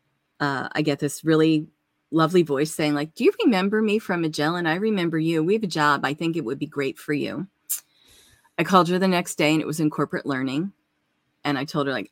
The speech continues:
"I know nothing about this." And getting back to what you were talking about, about skills, she said,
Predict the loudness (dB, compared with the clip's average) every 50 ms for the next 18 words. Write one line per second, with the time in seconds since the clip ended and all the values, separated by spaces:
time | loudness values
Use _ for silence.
0 | _ -4 0 2 4 4 4 4 2 0 0 0 -2 -2 -4 -4 -4 -4 -4 -4
1 | -4 -4 -4 -4 -4 -6 -8 -8 -10 -10 -10 -12 -14 -14 -16 -16 -18 -20 _ _
2 | _ _ _ _ _ _ _ _ _ _ _ _ _ _ _ _ _ _ 2 4
3 | 6 6 6 6 4 4 4 4 2 2 0 0 -2 -6 _ 0 2 4 4 4
4 | 2 2 2 0 0 0 -4 -2 0 0 2 2 2 0 0 2 2 2 2 0
5 | 0 -2 -2 -2 0 0 0 0 0 0 -2 -2 -2 -2 -4 -4 -4 -4 -6 -6
6 | -8 -4 -2 0 0 0 0 0 -2 -4 -6 -8 -10 -10 _ _ _ _ _ _
7 | _ _ -12 -6 -2 -2 -2 0 0 0 -2 -2